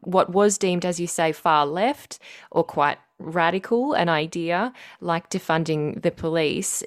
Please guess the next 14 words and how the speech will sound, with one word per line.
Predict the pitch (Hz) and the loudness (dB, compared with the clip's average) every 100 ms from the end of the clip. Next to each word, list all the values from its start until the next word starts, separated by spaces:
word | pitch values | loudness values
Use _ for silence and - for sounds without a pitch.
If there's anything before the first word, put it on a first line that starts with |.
| - | -12
whether | 175 185 185 196 | -4 0 2 2
that | 180 180 - | 2 2 2
now | 180 175 165 160 | -2 -2 -2 -2
means | 160 156 156 160 | -4 -4 -6 -4
that | - 156 - - - | 0 0 -2 -8 -6
there's | - 165 160 | 2 2 2
more | 170 165 156 | 0 -2 -2
scope | - - 160 147 - | -4 -2 2 2 0
to | - 160 | -8 -8
continue | - 170 - 185 190 175 151 147 - - _ - | -6 -6 -2 2 4 4 2 -2 -6 -18 _ -2
pushing | 202 190 175 156 | -2 0 0 0
out | 139 - - | 0 0 -2
the | 160 | 0
boundaries. | 147 131 127 143 - - - | 2 0 -2 -8 -8 -8 -10